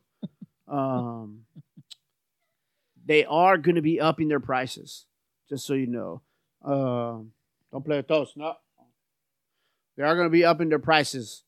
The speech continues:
Um, I did see that their, uh, dollar store is gonna be upping them from one to one fifty and one seventy-five, I believe. So if you are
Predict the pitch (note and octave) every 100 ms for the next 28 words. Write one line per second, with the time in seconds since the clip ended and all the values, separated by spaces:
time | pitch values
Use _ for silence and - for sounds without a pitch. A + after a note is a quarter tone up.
0 | _ _ _ _ - C#3+ C3+ C3+ B2+ A#2
1 | F#2 C3 A#2+ D#3 D3 - E3 E3+ D3+ D3+
2 | D3 - _ _ _ B2+ C3+ C3+ C3+ B2+
3 | A2 A#2+ C3+ C#3+ C3 D3 C#3+ A#2+ C3+ C3
4 | A#2 A#2+ A#2+ A#2+ A2 - C3+ C3+ C#3 B2+
5 | - A#2+ C#3 D#3 - - - - B2 C#3+
6 | F#3 F#3 - G3 G3+ - G#3+ F3+ C3+ E3
7 | D3+ D#3+ D3+ B2 - C#3 C3 A#2+ A2 G#2+
8 | G2+ G#2 - - D3 _ _ _ _ _
9 | _ _ _ _ _ _ _ _ _ _
10 | _ _ _ _ - - D#3+ D3 B2+ -
11 | _ _ C3+ C3+ C#3+ D3+ E3 F3 E3